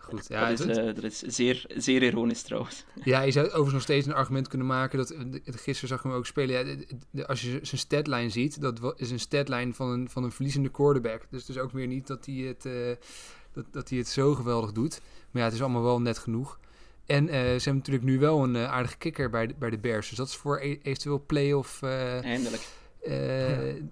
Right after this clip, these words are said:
Speaker 1: wedstrijd is, is dat wel, eh, fijn. Die is, hij schoot er vrolijk een, eh, volgens mij vijfenvijftig yard of zo schoot hij binnen. Die, volgens mij kan die, eh, <clears throat> kan die wel wat, San-, Santos, volgens mij.
Speaker 2: Eh, Ton, Ton, wat ik je nog wou vragen,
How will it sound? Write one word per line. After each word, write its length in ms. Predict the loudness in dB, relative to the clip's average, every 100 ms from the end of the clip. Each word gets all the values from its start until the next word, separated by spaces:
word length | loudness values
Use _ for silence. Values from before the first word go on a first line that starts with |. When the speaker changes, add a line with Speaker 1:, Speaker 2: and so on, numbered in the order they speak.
| -10
Speaker 1:
wedstrijd 600 | 0 0 0 -2 0 -2
is, 120 | -2
is 140 | -4 -2
dat 160 | -2 0
wel, 260 | 2 4
eh, 120 | 2
fijn. 380 | 0 -6 -4 -6 -6
Die 200 | -6 -4
is, 140 | -6
hij 80 | -8
schoot 260 | -4 -4 -4
er 100 | -6
vrolijk 360 | -2 -2 -2
een, 160 | -4 -4
eh, 460 | -4 -4 -4 -6 -6 -8
volgens 260 | -14 -12
mij 180 | -8 -6
vijfenvijftig 540 | -6 -8 -6 -10 -12 -6
yard 240 | -6 -6
of 60 | -8
zo 180 | -8
schoot 280 | -8 -10 -10
hij 80 | -8
binnen. 460 | -6 -6 -6 -6 -8
Die, 160 | -10
volgens 200 | -12 -14
mij 120 | -14 -12
kan 180 | -10
die, 280 | -10 -10 -10
eh, 240 | -4 -4 -2 -4 -4
<clears throat> 280 | -20 -18
kan 140 | -10 -8
die 80 | -8
wel 120 | -8
wat, 180 | -10 -12
San-, 280 | -12 -12 -12
Santos, 480 | -14 -14 -12 -14 -14
volgens 240 | -14 -14
mij. 100 | -16 -16 -18 -12 -2 -2 -2 -16 -14 -14 -16 -20 -20 -18 -16 -8
Speaker 2:
Eh, 180 | -2 -2
Ton, 380 | 0 0 -2 -6 -2
Ton, 180 | 2
wat 140 | 6 6
ik 80 | 6
je 100 | 2
nog 140 | 2
wou 160 | 0 2
vragen, 420 | 2 2 0 -4